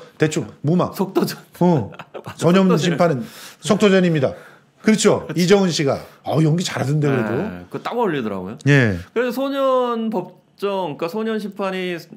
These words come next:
Speaker 2: 어, 그런 속도전이다 이렇게 얘기하니까 그건 사법 시스템 자체가 그런 걸 배려하지 않는 거예요, 판사도. 그러다 보니까 어떻게 하냐면 이 김혜수 씨가 직접 <laughs> 현장을 달리-,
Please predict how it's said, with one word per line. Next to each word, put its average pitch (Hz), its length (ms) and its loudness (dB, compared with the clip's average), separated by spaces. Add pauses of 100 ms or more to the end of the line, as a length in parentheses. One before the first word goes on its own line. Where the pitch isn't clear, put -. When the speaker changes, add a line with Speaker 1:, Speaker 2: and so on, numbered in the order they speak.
Speaker 2:
어, 127 520 -6
그런 131 160 -10
속도전이다 214 540 -4
이렇게 139 280 -6
얘기하니까 117 680 -6 (580)
그건 233 200 -2
사법 240 440 -6 (220)
시스템 233 320 -6
자체가 180 520 -6 (320)
그런 185 300 -6
걸 185 200 -4
배려하지 160 480 -6
않는 131 300 -6
거예요, 143 120 -4
판사도. 170 400 -6
그러다 180 220 -2
보니까 170 220 -4
어떻게 131 220 -8
하냐면 139 520 -8 (500)
이 127 140 -8
김혜수 170 280 -2
씨가 151 240 -4
직접 175 320 -2
<laughs> - 20 -4
현장을 220 480 -2
달리-, - 340 -4